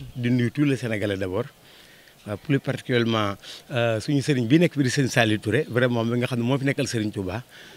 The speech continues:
sañ ñoo def dara vraiment te du ci coobareem.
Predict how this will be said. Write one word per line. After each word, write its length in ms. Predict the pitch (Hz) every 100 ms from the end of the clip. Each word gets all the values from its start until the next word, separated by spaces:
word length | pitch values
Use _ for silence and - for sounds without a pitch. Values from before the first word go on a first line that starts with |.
| -
sañ 180 | - 127 127
ñoo 140 | 123
def 140 | 113 98 107
dara 220 | 139 135
vraiment 560 | 117 127 117 113 107
te 320 | 101 110 113 117
du 100 | 113
ci 140 | 117
coobareem. 400 | 120 101 92 95